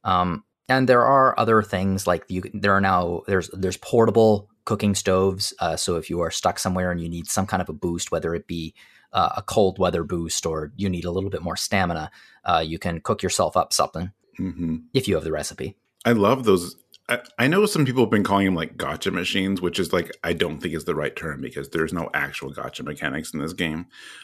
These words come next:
Speaker 2: Um, they're just like, um, they're
Speaker 1: Well, they're
Speaker 2: ve-, like
Speaker 1: capsule
Speaker 2: ven-,
Speaker 1: machines.
Speaker 2: they're capsule machines, vending machines. Um, I think they're a lot of fun. I mean, just to see, like, "Oh, what can I get?" It's like, "Oh, cool, I got a bunch of portable flamethrowers. Thank you."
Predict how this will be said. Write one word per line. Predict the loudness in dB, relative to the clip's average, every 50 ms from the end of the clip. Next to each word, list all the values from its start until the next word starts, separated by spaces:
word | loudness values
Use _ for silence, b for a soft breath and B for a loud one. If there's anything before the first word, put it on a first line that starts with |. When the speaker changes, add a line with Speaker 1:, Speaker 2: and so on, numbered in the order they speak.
| B
Speaker 2:
Um, | -2 0 2 2 2 0 0 -2 -4 -4 -2
they're | -2 0 0 0
just | 0 -2 -2 0
like, | 0 0 0 0 -4 -2 0
um, | 2 2 2 2 2 2 2 0 -2 -4 -8 -4
they're | 0 2 2
Speaker 1:
Well, | 4 4
they're | 4
Speaker 2:
ve-, | 4 4
like | 2 6
Speaker 1:
capsule | 6 6
Speaker 2:
ven-, | 6
Speaker 1:
machines. | 6 4 0 -6 -10 -10 -12 -10
Speaker 2:
they're | -12 -10
capsule | -4 -4 -4 -2 -2 -4
machines, | -4 -4 -4 -6 -6 -6 -4 -4
vending | -4 -2 0 0 0
machines. | 0 -2 -4 -6 -6 -6 -8 -10 -14 -18 b b b b b b b b b 0
Um, | 2 4 4 4 4 0 -2 -4 -2
I | 2 2
think | 4 4
they're | 6 6
a | 6
lot | 6 4 2
of | 2 2
fun. | 4 2 2 2 0 -6 -10 -6 -2
I | 0
mean, | 2 4 4
just | 4 2 0 -2 -4
to | 0
see, | 2 4 6 6
like, | 6 4 4 2
"Oh, | 2 2
what | 4 2 2 2
can | 2
I | 2 2
get?" | 2 2 2 2 2
It's | 2 2
like, | 0 0 0
"Oh, | -2 -4 -2
cool, | 0 2 4 4
I | 4 4
got | 4 2 2 2
a |
bunch | 0 -2 -4 -4 -6
of | -10 -6
portable | 0 0 0 2 2 -2 0
flamethrowers. | 0 0 0 0 2 2 2 2 2 2 0 -2 -6 -8 b b b b b b b _
Thank | -6 -6 -2 0
you." | -2 -2 -2 -4